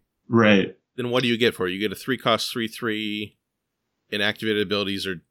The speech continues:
Speaker 2: super cheap.
Speaker 1: I mean, that is what red-white wants.
Speaker 2: Yeah, I don't
Speaker 1: Red-white
Speaker 2: know, but I don't know if that's worth it. Yeah. I, I agree. I don't think the rest are particularly viable and limited. I think for Constructed, which we're not talking about 'cause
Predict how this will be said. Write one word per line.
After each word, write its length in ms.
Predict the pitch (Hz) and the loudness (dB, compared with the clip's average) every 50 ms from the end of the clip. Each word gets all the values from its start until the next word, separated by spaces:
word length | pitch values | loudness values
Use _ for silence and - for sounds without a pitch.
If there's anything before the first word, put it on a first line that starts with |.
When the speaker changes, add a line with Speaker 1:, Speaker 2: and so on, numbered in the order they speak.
| _ _ _ | _ _ _
Speaker 2:
super 400 | - - - - 110 - - 95 | -8 -6 -6 -6 -6 -6 -8 -8
cheap. 400 | - - - - 107 120 - _ - _ _ _ _ _ _ _ _ - | -6 -6 -4 -4 -4 -4 -6 _ -20 _ _ _ _ _ _ _ _ 6
Speaker 1:
I 60 | 143 | 8
mean, 140 | 151 156 131 | 8 8 8
that 180 | 135 143 151 | 8 8 8
is 140 | 175 156 135 | 6 6 6
what 240 | 127 147 151 120 110 | 6 6 6 6 6
red-white 460 | 123 123 123 113 117 113 107 92 - | 6 6 6 6 8 6 6 6 6
wants. 720 | 98 104 101 104 90 67 87 - - - - - - - - _ _ _ _ _ _ _ _ _ _ _ _ _ _ - | 6 6 8 8 6 6 4 0 0 0 -2 -2 -4 -6 -10 _ _ _ _ _ _ _ _ _ _ _ _ _ _ 2
Speaker 2:
Yeah, 80 | 139 156 151 | 4 4 6
I 40 | 147 | 8
don't 40 | 117 117 113 | 8 8 8
Speaker 1:
Red-white 100 | - 127 113 | 8 6 2
Speaker 2:
know, 100 | 120 131 | 0 2
but 160 | 131 143 143 | 4 6 8
I 60 | 143 | 8
don't 120 | 143 143 | 8 6
know 60 | 139 135 | 4 2
if 100 | 120 - | 4 4
that's 260 | 127 117 110 - - | 2 2 2 0 -2
worth 220 | 110 104 - - | -4 -4 -2 -4
it. 140 | 69 - - _ _ _ _ _ _ _ _ _ _ _ _ _ | -8 -10 -10 _ _ _ _ _ _ _ _ _ _ _ _ _
Yeah. 280 | - 104 85 82 90 - _ _ _ _ _ | -2 0 0 0 0 -4 _ _ _ _ _
I, 80 | - 147 | 2 4
I 160 | 151 147 165 170 | 6 6 6 6
agree. 340 | 175 147 - 113 110 104 | 6 6 4 2 0 2
I 60 | 104 120 | 2 2
don't 140 | 139 131 | 2 2
think 140 | 127 135 131 | 0 -6 -2
the 100 | - 135 110 | 0 2 2
rest 280 | 110 107 - - - | 4 2 2 0 -4
are 80 | 110 98 | -6 -8
particularly 480 | - - 113 - 104 92 - 95 87 | -6 -6 -6 -6 -6 -8 -6 -6 -6
viable 400 | 82 87 87 85 85 80 87 82 | -2 -2 -2 -2 -2 -2 -4 -6
and 80 | 80 80 | -6 -8
limited. 380 | 85 98 120 127 160 175 170 - _ _ _ - | -6 -6 -4 -4 -4 -4 -6 -8 _ _ _ -4
I 100 | - 104 | -4 -2
think 240 | - - 135 113 - | 0 0 -2 -2 -2
for 140 | - 117 98 | -6 -8 -6
Constructed, 560 | - 101 92 - - 175 196 - - 98 85 | -6 -10 -10 -4 -2 -2 -2 0 -2 -6 -4
which 240 | 85 92 87 - - | -4 -8 -10 -6 -6
we're 80 | 98 90 | -6 -4
not 260 | 90 104 110 - - | -2 -2 -2 -2 -2
talking 320 | 113 90 87 - - 92 | -4 -4 -4 -4 -8 -10
about 340 | 85 76 76 80 78 - - | -10 -6 -6 -6 -6 -6 -8
'cause 220 | - 92 80 78 | -12 -14 -12 -12